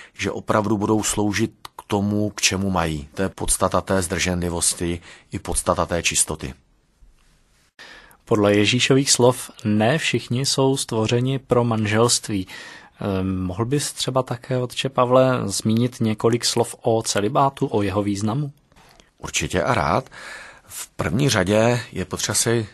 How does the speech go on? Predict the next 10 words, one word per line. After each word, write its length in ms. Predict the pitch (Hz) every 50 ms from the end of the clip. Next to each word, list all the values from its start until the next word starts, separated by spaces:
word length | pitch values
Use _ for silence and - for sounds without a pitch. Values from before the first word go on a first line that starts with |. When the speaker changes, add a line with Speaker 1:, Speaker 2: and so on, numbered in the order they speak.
| _
Speaker 1:
poopravit 680 | - - - - 107 - - 113 104 98 92 95 95 101 101
ten 340 | - 101 98 98 95 85 - _ -
pohled 500 | 101 95 87 87 95 101 101 101 - -
na 120 | 95 85
celibát, 600 | - - - 90 90 90 82 87 85 85 90 92 -
tak 200 | - 92 87 -
jak 160 | 95 90 -
je 80 | 107 104
často 380 | - - - - - - 113 113
vnímán 720 | 113 110 101 98 98 90 87 82 76 76 80 87 107 120